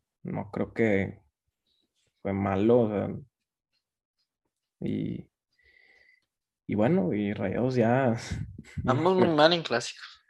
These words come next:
Speaker 1: Está muy mal, güey. Creo que, ¿cuánto habían?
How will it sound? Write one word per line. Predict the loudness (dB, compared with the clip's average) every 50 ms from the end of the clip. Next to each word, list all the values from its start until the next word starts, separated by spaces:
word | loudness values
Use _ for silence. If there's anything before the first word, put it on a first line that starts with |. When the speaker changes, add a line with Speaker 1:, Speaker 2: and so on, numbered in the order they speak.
| _ _ _ _ _
Speaker 1:
Está | _ 2 4
muy | 4 6 6 6 8 8 8 8
mal, | 8 8 8 8 6 6 4
güey. | 0 -4 -6
Creo | -4 -2 -2 -2 0
que, | 2 4 4 4 4 0 -2
¿cuánto | -2 -2 -2 0 2 4
habían? | 4 4 4 2 0 -2 -4 -4 -6 -6 -8 -10